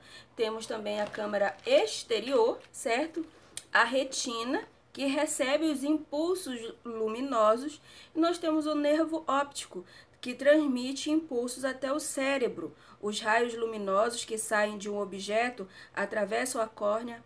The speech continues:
passa pela lente e formam a imagem do objeto sobre a retina, localizada no fundo dos olhos. A lente muda de espessura para focalizar a imagem do objeto sobre a retina.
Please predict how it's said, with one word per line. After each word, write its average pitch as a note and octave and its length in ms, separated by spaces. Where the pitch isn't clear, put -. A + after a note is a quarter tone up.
passa C#4 380
pela A3 300
lente G3+ 560
e B3+ 100
formam A#3 380
a A#3+ 80
imagem A#3+ 600
do A3 160
objeto A#3+ 600
sobre A3 320
a A#3 40
retina, A#3+ 720
localizada G3+ 720
no A#3 120
fundo A#3+ 400
dos C#4 300
olhos. F3+ 360
A G3+ 120
lente A#3+ 360
muda G#3+ 300
de G3+ 140
espessura A3 640
para A3 380
focalizar B3+ 800
a A3 80
imagem A3+ 560
do G3+ 200
objeto A#3 760
sobre G#3 600
a G#3 160
retina. G#3+ 720